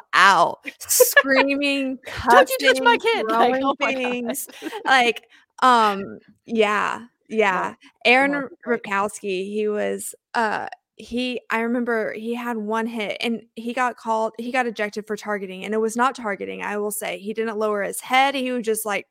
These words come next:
Speaker 1: took the guy out 'cause it was a great hit. They called him for targeting, and his mom got thrown out of the stadium. Like, they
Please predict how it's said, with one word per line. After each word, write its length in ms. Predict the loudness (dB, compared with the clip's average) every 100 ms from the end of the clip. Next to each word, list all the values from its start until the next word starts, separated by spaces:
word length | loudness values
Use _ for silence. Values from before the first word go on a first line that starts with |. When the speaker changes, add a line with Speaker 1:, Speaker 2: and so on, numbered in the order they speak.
| _
Speaker 1:
took 200 | -8 -6
the 100 | -4
guy 200 | -2 0
out 200 | 0 -2
'cause 140 | -6 -6
it 40 |
was 120 | -6
a 80 | -6 -10 -12
great 340 | -4 -2 -4 -6
hit. 260 | -2 -2 -6 _ -20 -20 -8 -2
They 100 | 0
called 140 | 0
him 80 | -2
for 80 | -6
targeting, 520 | -2 0 0 -2 -4
and 140 | -6
his 200 | -4 -4
mom 260 | -2 -2 -4
got 220 | -6 -8
thrown 260 | -6 -6 -4
out 180 | -6 -8
of 80 | -10
the 80 | -8
stadium. 540 | -4 -4 -4 -8 -12 -14 -6
Like, 160 | -2 4
they 280 | 6 6